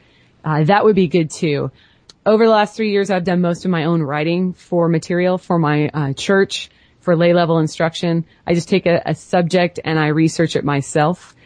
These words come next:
But more and more materials are available, like The Truth Project from Focus on the Family. Um, When Worldviews Collide, they can do that. The Case for Christ by Lee Strobel. Um, the Theology Program,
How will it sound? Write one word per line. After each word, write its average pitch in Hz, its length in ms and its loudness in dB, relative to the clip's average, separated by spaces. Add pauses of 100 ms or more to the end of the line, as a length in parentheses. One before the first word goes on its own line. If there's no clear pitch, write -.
(280)
But 175 300 2
more 196 240 4
and 190 100 4
more 175 160 2
materials 165 720 0 (180)
are 180 240 2
available, 160 640 -4
like 151 280 -6
The 165 120 -4
Truth - 380 -6
Project 151 640 -6 (480)
from 175 160 -4
Focus 175 300 -6
on 180 60 -2
the 175 80 -2
Family. 160 580 -2 (460)
Um, 160 540 2
When 185 240 2
Worldviews 190 640 0
Collide, 170 600 0
they 165 80 -2
can 175 160 -2
do 165 160 0
that. 160 380 2
The 170 80 -6
Case - 280 0
for 208 120 0
Christ 175 580 -2
by 170 140 -2
Lee 170 160 -2
Strobel. 170 720 0 (760)
Um, 175 360 2 (560)
the 196 440 2
Theology 208 640 2
Program, 208 680 0